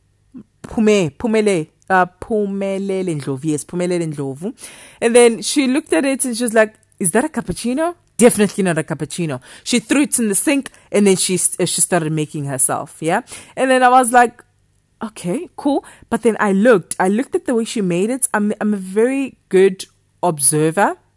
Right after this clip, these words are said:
yeah? I'm a, I'm a, I'm a, I'm an observant student. That's what I, I always would call it, yeah? Cool.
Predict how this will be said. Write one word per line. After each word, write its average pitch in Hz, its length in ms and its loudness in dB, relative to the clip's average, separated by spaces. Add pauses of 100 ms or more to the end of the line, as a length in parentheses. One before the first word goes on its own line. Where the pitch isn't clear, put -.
(260)
yeah? 196 260 -2 (380)
I'm 190 100 -2
a, 180 160 -2
I'm 180 140 0
a, 175 120 -2
I'm 180 160 -2
a, 175 240 -2
I'm 180 140 -2
an 175 100 -2
observant 156 540 -2
student. - 760 -8
That's 147 220 -4
what 139 140 -4
I, 139 260 -10 (440)
I 139 120 -4
always 139 680 -6
would 139 320 -14 (360)
call 247 300 -2
it, - 260 -14
yeah? 214 180 -14 (200)
Cool. - 240 -2